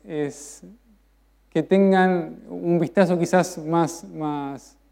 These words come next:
más bajo tierra de aquellos, de, de qué, en qué se puede llegar a utilizar, ¿no? Les agradezco de vuelta a aquellos que, que se sumaron con, con su handle. Eh, y bueno, espero que se hayan llevado un, un, una linda experiencia, que después cuando ahora se termine la charla se guarden el,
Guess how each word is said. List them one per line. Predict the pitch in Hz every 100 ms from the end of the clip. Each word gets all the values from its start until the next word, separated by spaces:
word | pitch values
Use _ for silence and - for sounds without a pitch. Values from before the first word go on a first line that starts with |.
| _
más | - 151
bajo | 151 - 147
tierra | 175 180
de | 170 147
aquellos, | 143 151 160 147 - _
de, | 151 156
de | 147
qué, | 165 170
en | 170
qué | 170
se | 175
puede | 165 175 165
llegar | 147 160 160
a |
utilizar, | 151 143 139 143 135
¿no? | 165 226 - _ _
Les | 156 151
agradezco | 165 196 196
de | 190
vuelta | 202 185
a |
aquellos | 185 196
que, | - 160 147 - _ _
que | -
se | 135
sumaron | 135 165 185 180
con, | 156 143 139 135
con | 147
su | 135 143
handle. | 170 190 208 240 - _ _ _ _
Eh, | 160 143 143 139 139
y | 156
bueno, | 190
espero | 180 247
que | 240
se | 220
hayan | 220 214
llevado | - 196 220 208 175 - _ _ _ -
un, | 170 175 170
un, | 156 160 165 165 160 156
una | 175
linda | 180 180
experiencia, | 170 180 247 247 247 233 226
que | 180
después | 156 - 196
cuando | 180
ahora | 185 190
se | 185
termine | 185 202 180
la | 165
charla | 214 208 214 202 - - _
se | - 151
guarden | 165 202 190 180
el, | 160 147 143